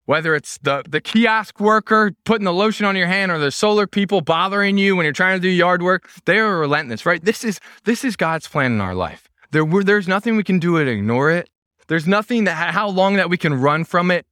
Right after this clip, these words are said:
It is undeniable. It will be accomplished.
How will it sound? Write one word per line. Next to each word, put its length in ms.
It 220
is 240
undeniable. 1120
It 140
will 260
be 160
accomplished. 760